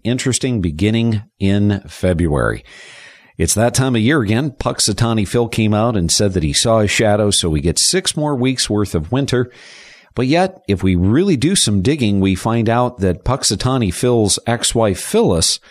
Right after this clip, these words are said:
said that the reason that she divorced him is because he's a pathological liar. So I'm not really sure what to make of that. I don't know if this means we're gonna get ten more weeks of winter or if springtime's right around the corner, but I guess time will tell.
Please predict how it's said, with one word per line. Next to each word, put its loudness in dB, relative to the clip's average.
said -2
that -2
the 2
reason 2
that 0
she 0
divorced 0
him 2
is 0
because 0
he's 2
a -2
pathological 0
liar. 0
So 0
I'm 0
not 0
really 2
sure 2
what 0
to -2
make 0
of -2
that. 2
I 0
don't 0
know 2
if -8
this 0
means 2
we're 2
gonna 2
get -2
ten 0
more 2
weeks 0
of -2
winter 0
or 2
if -2
springtime's 0
right 2
around 0
the -2
corner, 0
but -2
I 0
guess 0
time 0
will 0
tell. -4